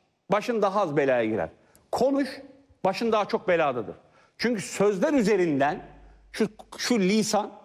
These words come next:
ki demokratik hukuk toplumu yüzleriyiz, özgürlükçü yüzleriyiz, attım mangalda kül bırakmayız. Ama konuşurken bir, bir hemen şunu, "Ne dedin, ne dedin sen? Söyle bakayım, tekrar et." Ya bittin. Bir anda böyle kalırsın ortada.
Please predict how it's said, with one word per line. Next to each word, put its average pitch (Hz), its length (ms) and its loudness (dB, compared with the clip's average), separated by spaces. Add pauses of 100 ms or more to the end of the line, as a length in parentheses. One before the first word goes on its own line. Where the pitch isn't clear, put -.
(340)
ki 170 140 0
demokratik 208 420 0
hukuk - 220 -18
toplumu 220 340 -2
yüzleriyiz, 208 360 0
özgürlükçü 214 680 0
yüzleriyiz, 214 380 2
attım 254 380 -2
mangalda 254 520 2
kül 233 220 -2
bırakmayız. 202 460 0
Ama 208 240 0
konuşurken 269 640 2 (580)
bir, 302 120 2 (200)
bir 240 140 4
hemen 294 240 2
şunu, 240 240 -2 (140)
"Ne 269 140 2
dedin, 330 240 2
ne 320 100 2
dedin 330 200 2
sen? 320 360 -2
Söyle 320 260 0
bakayım, 302 260 -2
tekrar 294 340 0
et." 285 80 -4 (140)
Ya 139 160 -6
bittin. - 640 -2 (640)
Bir 349 140 2
anda 311 300 0
böyle 320 280 4
kalırsın 320 460 -2
ortada. 151 420 -2